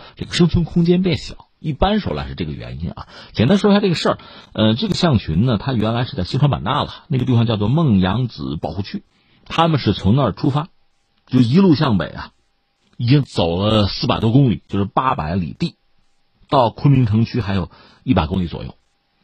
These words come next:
所以这就，就比较接近人类聚集的城镇生活圈子了。那就是说，对他们，对人类来说，都构成比较大的麻烦了。所以这是需要关注的。另外就是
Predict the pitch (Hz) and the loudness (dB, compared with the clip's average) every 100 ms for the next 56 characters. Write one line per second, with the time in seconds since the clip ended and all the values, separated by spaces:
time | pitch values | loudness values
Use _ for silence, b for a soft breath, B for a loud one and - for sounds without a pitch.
0 | - 127 113 113 92 82 76 76 78 80 | -2 2 2 2 0 -4 -4 -6 -6 0
1 | 165 147 98 82 120 113 - - - 90 | 2 4 2 2 -2 -4 -4 -6 -4 -6
2 | 107 b _ - 95 127 180 214 - 90 | -6 b _ -6 0 4 4 2 -2 -6
3 | 76 76 - 80 82 50 - b b 127 | -8 -12 -10 -10 -10 -14 -20 b b 2
4 | 123 98 104 101 107 - 107 95 90 82 | 2 2 -2 -2 -4 -2 -4 -2 0 0
5 | 73 95 92 65 67 73 64 B B B | 0 0 -2 -4 -8 -8 -8 B B B
6 | - 113 101 82 92 90 78 78 78 71 | 2 4 4 2 0 0 -2 -4 -4 -6
7 | - 110 107 80 - _ _ _ _ _ | -6 -4 -4 -8 -14 _ _ _ _ _
8 | - 92 113 98 - - - 71 87 92 | 0 2 4 2 -2 -4 -4 0 2 2
9 | 76 55 B B B - 208 190 165 - | 0 -6 B B B 0 2 2 0 -2
10 | 110 95 90 | 0 0 -2